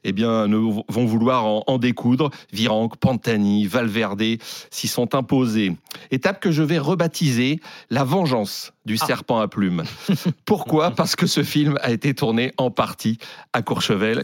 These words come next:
Speaker 1: avec, euh, mon idole, je dois le dire, je, je me dévoile complètement, Coluche, qui avait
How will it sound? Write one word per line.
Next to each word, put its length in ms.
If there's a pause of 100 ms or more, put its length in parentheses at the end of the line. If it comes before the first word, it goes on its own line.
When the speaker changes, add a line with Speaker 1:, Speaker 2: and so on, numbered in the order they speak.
(160)
Speaker 1:
avec, 340
euh, 140
mon 160
idole, 300
je 80
dois 120
le 60
dire, 240
je, 300
je 100
me 180
dévoile 340
complètement, 580 (340)
Coluche, 400
qui 120
avait 320